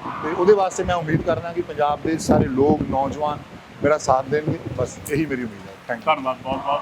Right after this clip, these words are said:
Speaker 2: ਤਾਂ ਇਹ ਨੇ ਵਰਿੰਦਰ ਸਿੰਘ ਘੁੰਮਣ, ਜਿਨ੍ਹਾਂ ਨੇ ਐਲਾਨ ਕਰ ਦਿੱਤਾ ਕਿ ਦੋ ਹਜ਼ਾਰ ਸਤਾਈ ਦੇ ਵਿੱਚ ਇਹ ਚੋਣ ਲੜਨ ਜਾ ਰਹੇ ਨੇ। ਕਿਹੜੀ ਪਾਰਟੀ ਵੱਲੋਂ ਲੜਨਗੇ ਜਾਂ ਫਿਰ ਆਜ਼ਾਦ ਲੜਨਗੇ, ਇਹ ਦੇਖਣਾ ਬਹੁਤ ਅਹਿਮ ਆ। ਪਰ ਇਹਨਾਂ ਦੇ ਵਿਚਾਰ ਇਹੀ ਨੇ ਕਿ ਜੋ ਨੌਜਵਾਨਾਂ ਦੇ ਨਾਲ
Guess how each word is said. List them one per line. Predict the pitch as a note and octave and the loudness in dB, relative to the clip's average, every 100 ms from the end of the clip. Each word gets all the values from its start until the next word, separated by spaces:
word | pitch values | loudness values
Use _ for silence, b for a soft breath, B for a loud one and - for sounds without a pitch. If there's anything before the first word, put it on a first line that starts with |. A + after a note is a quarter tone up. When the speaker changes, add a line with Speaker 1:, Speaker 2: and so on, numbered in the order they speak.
| - | 0
Speaker 2:
ਤਾਂ | E3+ E3+ - - - E3+ | 0 0 -8 -20 -18 -4
ਇਹ | F3+ | -2
ਨੇ | F#3 G3 | -2 -8
ਵਰਿੰਦਰ | D#3+ D#3 D#3+ E3+ - | -8 -10 -10 -10 -10
ਸਿੰਘ | F3+ F3 | -10 -10
ਘੁੰਮਣ, | E3 C#3+ D#3 F3 | -12 -6 -6 -4
ਜਿਨ੍ਹਾਂ | D#3 D#3+ F3+ | -6 -6 -6
ਨੇ | F3+ | -4
ਐਲਾਨ | D3+ C#3 C#3+ | -2 -2 -4
ਕਰ | D3 | -12
ਦਿੱਤਾ | C#3 D3 D#3+ | -12 -8 -6
ਕਿ | E3 E3+ | -6 -8
ਦੋ | D3 D3 | -12 -8
ਹਜ਼ਾਰ | D#3+ | -8
ਸਤਾਈ | E3 - C3+ C#3 | -8 -6 -6 -6
ਦੇ | D3+ | -8
ਵਿੱਚ | D3+ D3 - D#3+ | -12 -14 -14 -12
ਇਹ | D3+ C#3 | -12 -12
ਚੋਣ | C3 C3 | -12 -10
ਲੜਨ | D3 D3 D3+ | -10 -10 -2
ਜਾ | D3 | -2
ਰਹੇ | C#3+ D3+ D#3+ | -2 -6 -12
ਨੇ। | |
ਕਿਹੜੀ | D#3+ E3 F#3+ | -6 -6 -4
ਪਾਰਟੀ | E3+ D3+ - | 0 0 -2
ਵੱਲੋਂ | F3+ F3+ F#3 | -10 -8 -8
ਲੜਨਗੇ | F3 F3+ F#3 F#3 - - - | -8 -10 -12 -16 -18 -20 -12
ਜਾਂ | D#3 F3 | -4 -4
ਫਿਰ | F#3 | -4
ਆਜ਼ਾਦ | F3 D#3 C#3 C#3 | -8 -2 0 0
ਲੜਨਗੇ, | D#3 D#3+ E3+ F3+ G3+ | -6 -12 -10 -12 -10
ਇਹ | F3 | -10
ਦੇਖਣਾ | D#3 C#3 D#3+ | -10 -10 -12
ਬਹੁਤ | D#3 D3 D3+ - | -8 -8 -8 -10
ਅਹਿਮ | C3+ D#3+ | -10 -10
ਆ। | E3+ F#3+ - - - | -14 -14 -20 -20 -2
ਪਰ | F3+ - F#3 | -2 -2 -8
ਇਹਨਾਂ | F#3 | -8
ਦੇ | F#3+ G3+ | -4 -4
ਵਿਚਾਰ | F3 E3 D#3 F3 F3+ | -2 2 2 2 -4
ਇਹੀ | E3+ F#3+ | -10 -10
ਨੇ | F#3+ F#3+ - | -10 -12 -6
ਕਿ | G#3 G#3+ A3 - - - C3 | -4 -4 -10 -20 -20 -16 -4
ਜੋ | F3+ A3 A3 F3 | 2 2 0 -4
ਨੌਜਵਾਨਾਂ | D#3 D#3+ E3 F3 F3 | -4 -4 -4 -8 -8
ਦੇ | F3 | -10
ਨਾਲ | F3 E3 E3 E3+ | -6 -2 0 -2